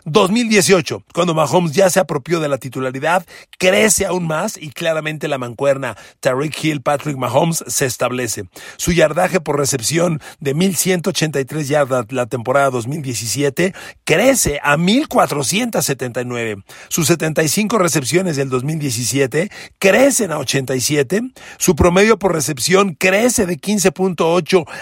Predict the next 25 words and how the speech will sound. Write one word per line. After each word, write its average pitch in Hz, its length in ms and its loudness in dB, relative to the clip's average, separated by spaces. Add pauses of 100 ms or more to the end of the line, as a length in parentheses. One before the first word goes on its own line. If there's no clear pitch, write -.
a 165 180 0
diecisiete 170 1000 2 (240)
y 185 140 0
sus 202 200 2
recepciones 185 680 2
de 190 80 4
touchdown 202 560 2
crecen 202 720 2
de 147 160 -6
siete 202 580 -2 (160)
a 139 160 0
doce. 139 460 -2 (320)
Claramente, 202 880 -2
en 147 80 -4
el 160 100 -6
dos 147 160 -4
mil 180 220 -4
dieciocho, 135 640 -6
con 147 200 -6
Mahomes, 185 600 2 (260)
Tyreek 156 440 -2
Hill 220 220 0 (160)
despuntó. 127 680 -10 (220)
Tercer 113 380 -4
temporada. 170 500 -4